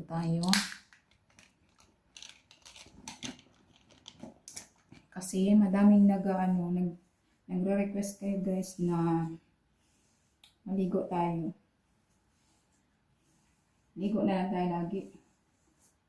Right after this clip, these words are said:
Tingnan niyo yung aking buhok. Nilagyan ko ng conditioner yung buhok ko bago ko yan siya shampoohan. Kasi may nakita akong video sa YouTube, ay sa, ano, sa Facebook na dapat daw bago maglagay ng shampoo,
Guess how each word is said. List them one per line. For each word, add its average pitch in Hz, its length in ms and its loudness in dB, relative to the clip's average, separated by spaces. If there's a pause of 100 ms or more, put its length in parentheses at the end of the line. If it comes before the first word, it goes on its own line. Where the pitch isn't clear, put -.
(760)
Tingnan 190 240 0
niyo 190 160 2
yung 160 80 -2
aking 165 240 -8
buhok. 160 120 -14 (280)
Nilagyan 254 400 8
ko 247 80 2
ng 233 400 2
conditioner 202 480 2
yung 196 240 -2
buhok 196 240 0
ko 196 160 -6
bago 180 400 0
ko 185 80 0
yan 175 160 0
siya 175 320 -6 (420)
shampoohan. 185 880 -2
Kasi 180 560 -6
may 185 160 -2
nakita 220 320 -2
akong 214 240 2
video 196 320 0
sa 190 280 -4
YouTube, 175 520 -4
ay 185 120 -6
sa, 180 280 -6
ano, 165 240 -2
sa - 160 -12
Facebook 175 400 -6
na 175 160 -12
dapat 180 400 -8
daw 180 240 -6 (400)
bago 233 340 2
maglagay 202 600 4
ng 185 240 0
shampoo, 175 720 -6